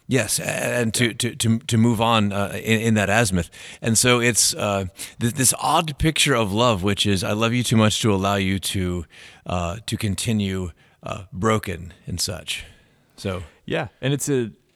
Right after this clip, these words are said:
Speaker 2: it's a picture of love also from the other direction, where he loves everybody else too much to allow you to continue like that.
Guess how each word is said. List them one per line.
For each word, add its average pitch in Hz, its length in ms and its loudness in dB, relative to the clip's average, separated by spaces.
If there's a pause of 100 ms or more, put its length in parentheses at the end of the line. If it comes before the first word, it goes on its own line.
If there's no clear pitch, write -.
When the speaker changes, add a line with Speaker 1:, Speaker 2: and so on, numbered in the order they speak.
Speaker 2:
it's 123 220 -6
a 127 100 0
picture - 340 -2
of 110 100 -6
love 110 320 -6
also 117 400 -6
from 104 140 -6
the 101 80 -2
other 139 140 -2
direction, 92 520 -6
where 95 300 -4
he 110 240 -8
loves 104 200 -4
everybody 104 360 -2
else 120 260 0
too - 140 -6
much 87 240 -8
to 92 140 0
allow 90 160 -4
you 90 300 -6
to - 100 -8
continue 80 380 -10
like 78 160 -12
that. 73 240 -10